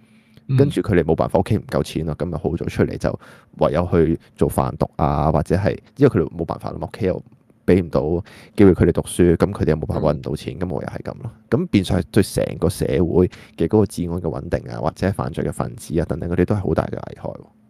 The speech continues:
Speaker 1: 噉，噉啊，
Speaker 2: 好。
Speaker 1: 大鑊啦！如果你以結果為目標嘅話，好大鑊啦。<laughs> 因為你一諗啊，諗到可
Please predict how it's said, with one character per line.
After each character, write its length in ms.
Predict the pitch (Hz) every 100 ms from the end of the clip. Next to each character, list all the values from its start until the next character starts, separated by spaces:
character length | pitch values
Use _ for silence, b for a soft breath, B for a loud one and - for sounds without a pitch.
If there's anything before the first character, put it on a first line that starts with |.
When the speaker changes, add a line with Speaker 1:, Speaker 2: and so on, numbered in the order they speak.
| _ _ _ _ -
Speaker 1:
噉， 240 | 170 185 - -
噉 80 |
啊， 40 | 143
Speaker 2:
好。 100 | 156
Speaker 1:
大 140 | 117
鑊 140 | 110 104
啦！ 180 | 104 104
如 140 | 101 147
果 100 | 139
你 60 | 123 120
以 40 |
結 140 | 123
果 160 | 117 127
為 100 | 110
目 100 | 87
標 180 | - 120
嘅 180 | 117 95
話， 160 | 92
好 120 | 98
大 140 | 117 87
鑊 120 | 85
啦。 160 | 82 -
<laughs> 680 | - 226 123 - - - -
因 80 | 240
為 220 | 196 170
你 140 | 147 170
一 60 |
諗 300 | 196 143 170
啊， 140 | 147 131
諗 120 | 170
到 200 | 147
可 60 | 139